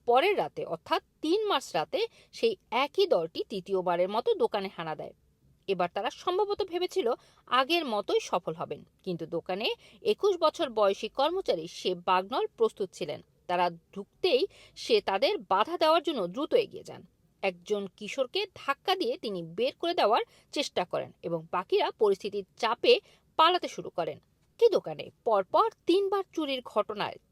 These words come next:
তদন্তে নেমেছে পুলিশ। পুলিশ বলছেন, তারা দোকানের সিসিটিভি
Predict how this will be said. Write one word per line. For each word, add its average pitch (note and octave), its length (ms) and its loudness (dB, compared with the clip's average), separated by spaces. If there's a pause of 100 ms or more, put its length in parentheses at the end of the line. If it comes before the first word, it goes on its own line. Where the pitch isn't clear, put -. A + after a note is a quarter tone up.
তদন্তে B3 380 0 (100)
নেমেছে F3 300 -4 (120)
পুলিশ। - 260 -10 (200)
পুলিশ G#4 180 4 (100)
বলছেন, D4+ 320 -2 (100)
তারা F3 140 0 (120)
দোকানের C#4 400 -4
সিসিটিভি A3+ 420 -8